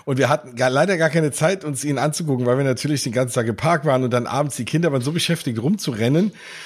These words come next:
Und diese unzähligen Spielplätze, groß und klein, teilweise ein bisschen versteckt irgendwie zu erkunden. Und sie sind alle anders und mal gibt's mehr Klettermöglichkeiten und mal mehr Schaukeln. Und also das ist wirklich irre, was da so zwischendrin für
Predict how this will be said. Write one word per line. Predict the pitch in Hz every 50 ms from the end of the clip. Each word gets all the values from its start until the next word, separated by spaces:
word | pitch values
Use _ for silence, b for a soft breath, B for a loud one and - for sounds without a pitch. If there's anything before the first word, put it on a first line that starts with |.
| B B B B B B B B B B _ _
Und | 156 127 143
diese | 151 139 143 -
unzähligen | 147 185 240 - - 180 156 151 151 156 143
Spielplätze, | - - - 208 226 226 - 170 117 117 - - 131
groß | 101 110 127 156 196 202 - -
und | 151 127
klein, | - 151 151 170 190 185
teilweise | - 139 139 147 151 151 135 139
ein | 139
bisschen | 143 120 - 151 120
versteckt | 131 135 120 - - 185 185 - -
irgendwie | 139 139 131 135 120
zu | - -
erkunden. | 123 117 117 - 139 139 160 190 196
Und | 160 127
sie | 117 135
sind | 139
alle | - 127 151 185 196 - -
anders | 131 170 208 208 190 180 - -
und | 135 131
mal | 123 123 127
gibt's | 127 135 117 - -
mehr | 135 135
Klettermöglichkeiten | - 165 160 139 151 139 131 131 131 131 - - - 120 120 123 117 127
und | 127
mal | 123 127
mehr | 131 135
Schaukeln. | 131 - - 123 127 123 - - 120 117 123
Und | 117 120 117
also | - 117 107 113
das | 113 120 - -
ist | 127 - - 127
wirklich | 147 - - 127 - - -
irre, | 170 190 196 208 170 143
was | 143 131 -
da | - 147 135
so | 123 131
zwischendrin | 120 - - 170 175 - 170 131 120 139 156 156 -
für | - - 127 127 117 -